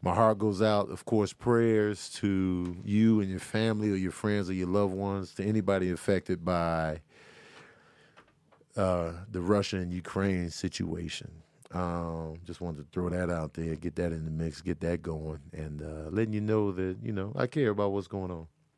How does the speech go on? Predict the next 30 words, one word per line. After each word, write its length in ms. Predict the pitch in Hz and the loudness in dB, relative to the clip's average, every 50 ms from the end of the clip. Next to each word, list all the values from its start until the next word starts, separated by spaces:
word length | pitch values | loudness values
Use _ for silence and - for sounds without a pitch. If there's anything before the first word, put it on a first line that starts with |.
| _ - - _ _ _ _ _ _ - - | _ -20 -20 _ _ _ _ _ _ -20 -16
So, 420 | - - - - 92 90 85 85 85 | -14 -12 -4 -2 0 2 2 2 2
uh, 280 | 85 82 80 80 82 85 | 0 0 0 -2 -2 0
there's 400 | 92 101 101 101 90 80 82 80 | 2 4 4 4 2 -2 -4 -2
that. 320 | 92 104 101 - - - - _ _ - - - - _ _ _ - - - - - - - _ _ | 0 0 0 -2 -4 -10 -18 _ _ -16 -16 -16 -18 _ _ _ -20 -20 -20 -20 -20 -20 -20 _ _
Uh, 260 | - 98 95 92 90 92 | -2 0 0 0 0 -2
shout 220 | - - 156 147 143 | 2 4 6 6 8
out 340 | 139 131 131 127 120 - - _ - | 8 8 8 6 4 2 -4 _ -6
to 140 | - 123 | -4 -2
my 280 | 110 110 107 104 104 104 | 0 2 2 2 2 0
blue 300 | 101 104 123 135 131 127 | 2 4 6 6 6 6
and 80 | 123 120 | 6 6
white 240 | 127 127 127 123 | 6 8 8 6
family 480 | - - - 139 139 143 139 139 139 139 | 4 2 2 4 4 4 4 4 4 4
that 160 | 120 120 110 | 4 4 2
came 320 | - - 151 143 135 131 135 | 2 2 4 4 4 4 4
out 220 | 131 127 123 - | 4 4 2 0
to 100 | - 120 | -2 -2
Tacoma 680 | - - 110 - - - 160 160 165 156 151 151 147 147 | -2 -2 -2 2 4 6 8 8 8 6 6 4 4 4
and 320 | 131 117 117 113 110 110 | 2 2 0 0 0 0
gave 240 | 117 135 135 135 127 | 2 2 4 4 2
me 160 | 127 127 127 | 0 0 0
this 240 | 117 120 123 113 - | 2 2 0 0 0
hoodie. 480 | - - 156 156 147 147 143 139 131 - - - - - - - - _ | 0 2 2 4 4 4 2 0 -2 -4 -10 -20 -20 -20 -20 -20 -20 _
It's 140 | _ - - | _ -6 -4
a 60 | 110 | -2
Phi 260 | - - 143 135 131 | 2 4 4 4 6
Beta 260 | 127 131 143 139 127 120 | 4 4 4 4 4 2
Sigma 400 | - - 156 147 127 135 139 135 | 2 0 0 0 0 0 0 2
hoodie. 420 | 139 156 156 151 151 147 143 139 - _ _ _ | 2 2 2 2 0 0 -4 -8 -14 _ _ _
Uh, 60 | - | -14